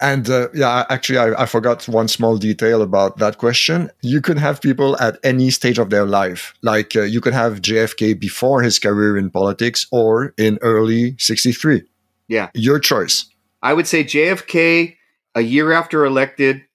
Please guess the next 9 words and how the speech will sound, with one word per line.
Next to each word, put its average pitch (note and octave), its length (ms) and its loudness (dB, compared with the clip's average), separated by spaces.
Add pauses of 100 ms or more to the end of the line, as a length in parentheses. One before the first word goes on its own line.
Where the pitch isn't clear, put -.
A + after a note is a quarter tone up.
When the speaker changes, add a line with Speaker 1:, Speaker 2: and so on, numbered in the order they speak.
(280)
Speaker 2:
Martin D#3 360 0
Luther D3+ 240 0
King D3+ 580 -2 (460)
a A#2 60 0
year C#3+ 260 2
before C#3 400 0
he C3 120 0
was B2 140 -2
assassinated, A#2+ 920 0